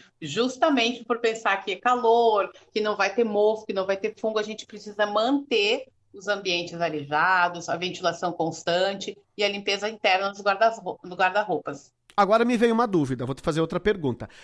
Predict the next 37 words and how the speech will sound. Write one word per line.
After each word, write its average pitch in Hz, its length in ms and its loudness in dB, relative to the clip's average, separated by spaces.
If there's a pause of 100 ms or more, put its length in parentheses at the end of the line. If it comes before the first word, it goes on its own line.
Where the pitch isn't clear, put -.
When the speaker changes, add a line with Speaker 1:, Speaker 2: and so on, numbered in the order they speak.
(120)
Speaker 2:
A - 100 -2
questão 233 400 2
do 233 120 2
mofo. 185 440 6 (240)
No 220 160 2
inverno, 208 540 4
ele 190 80 6
acaba 202 260 0
ficando 202 380 -2
manchas 190 380 0
mais 185 260 0
escuras, 185 500 0
mais 196 240 0
perceptíveis. 185 800 0 (240)
No 240 280 4
verão, 220 420 6
ele 214 160 0
tem 240 240 2
a 233 60 0
mesma 240 340 4
tonalidade 196 560 2
de 180 80 -4
cor 214 280 4
ou 240 80 6
ele 240 120 2
pode 254 460 2
estar 226 320 0
mofado, 220 560 2
mas 233 160 -2
com - 80 -12
uma 226 160 0
cor 233 180 2
mais 226 220 2
clarinha 220 360 2
que 240 120 -6
passa 240 260 0
despercebido? 196 720 -2